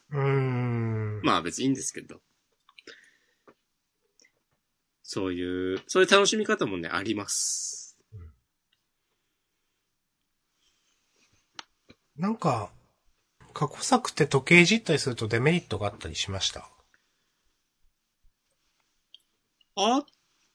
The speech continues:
Speaker 2: たはず。
Speaker 1: うーん。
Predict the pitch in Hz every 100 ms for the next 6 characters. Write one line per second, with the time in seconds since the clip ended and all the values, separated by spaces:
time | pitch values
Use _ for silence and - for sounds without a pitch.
0 | _ 160 139 127 131 120 113 120 127 131
1 | - _ _ - - _ _ _ _ _
2 | _ _ _ - 127 135 131 127 120 107
3 | 104 107